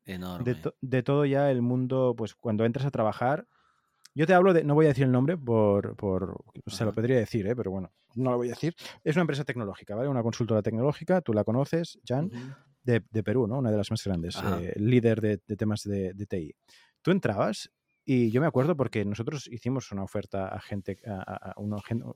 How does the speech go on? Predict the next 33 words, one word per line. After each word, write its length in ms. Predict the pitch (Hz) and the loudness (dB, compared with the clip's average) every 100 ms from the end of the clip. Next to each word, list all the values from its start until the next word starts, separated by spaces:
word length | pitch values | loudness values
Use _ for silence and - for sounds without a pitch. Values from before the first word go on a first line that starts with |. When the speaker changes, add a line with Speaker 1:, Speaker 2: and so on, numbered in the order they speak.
| _ | _
Speaker 2:
personas 320 | - - 120 | -8 -4 -4
que 60 | - | -2
teníamos 260 | 113 110 113 | -2 0 0
de 80 | |
becario 300 | 120 151 156 | 0 0 0
en 80 | 165 | -2
el 40 | 139 | -4
equipo, 360 | - 165 214 | -6 -6 -6
pues, 240 | 254 110 - | -6 -8 -10
eh, 80 | 104 | -10
pas-, 240 | 101 - - | -10 -10 -8
unos 420 | 104 104 - - - | -4 -4 -6 -12 -12
pasaron 420 | 104 - 110 110 | -8 -6 -4 -2
a 60 | |
Idea 160 | 107 113 | -2 -2
Fost-, 240 | 156 156 _ _ | -2 -6 _ _
eh, 240 | 151 175 | -2 -2
mierda, 300 | 170 160 160 | -4 -6 -6
me 100 | 127 | -8
que-, 120 | 120 - | -12 -16
<laughs> 800 | 127 160 214 359 392 381 311 - | -10 -2 2 6 6 6 4 2
no 100 | 143 | 4
he 60 | |
dicho 200 | 156 151 147 | 4 4 4
nada. 280 | 135 117 | 4 2
Speaker 1:
<laughs> 400 | - - 113 - | -2 -6 -8 -2
Speaker 2:
Unos 220 | 156 160 - | 2 4 6
pasaron 420 | 147 170 156 135 | 6 6 6 4
a 60 | |
nosotros 560 | 131 139 180 185 214 - | 2 4 4 6 2 2
y 140 | 147 147 | 6 6
otros 240 | 165 170 | 6 2
pasaron 500 | - 139 143 156 | 0 2 2 2